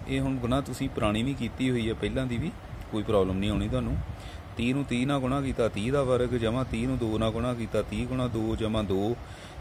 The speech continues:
ਤੀਹ ਗੁਣਾ ਦੋ ਜਮ੍ਹਾਂ ਦੋ ਤੇ ਦੋ ਨੂੰ ਦੋ ਨਾਲ ਗੁਣਾ ਕੀਤਾ, ਦੋ ਦਾ ਵਰਗ। ਤੇ ਤੀਹ ਦਾ ਵਰਗ ਕਿੰਨਾ ਹੁੰਦਾ? ਤੀਹ ਨੂੰ ਤੀਹ ਨਾਲ ਗੁਣਾ, ਨੌ ਸੌ, ਸੱਠ,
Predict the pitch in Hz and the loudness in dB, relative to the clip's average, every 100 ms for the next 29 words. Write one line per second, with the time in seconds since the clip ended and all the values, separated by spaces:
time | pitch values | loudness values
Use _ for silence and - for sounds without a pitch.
0 | - 113 127 131 131 127 110 113 107 104 | -2 2 2 4 2 2 2 2 2 4
1 | 120 113 92 101 123 - 120 107 95 98 | 4 2 2 2 -2 0 0 2 0 0
2 | 101 98 92 90 92 104 92 92 87 80 | 0 2 2 0 0 -2 -2 -2 -2 -4
3 | 80 - - 85 78 - - - - - | -4 -4 -4 -2 -2 -4 -12 -12 -12 -12
4 | - - - - 107 101 98 113 123 143 | -6 -6 -6 0 4 4 2 0 0 2
5 | 127 127 127 123 120 113 107 107 - - | 2 0 0 0 0 0 0 -2 -8 -6
6 | 104 113 117 110 131 120 123 117 98 98 | -4 -2 -2 0 0 0 -2 -2 2 0
7 | - 139 135 135 - - - - - - | 2 2 2 0 -10 -14 -14 -8 -8 -8
8 | - - 113 131 | -12 0 0 0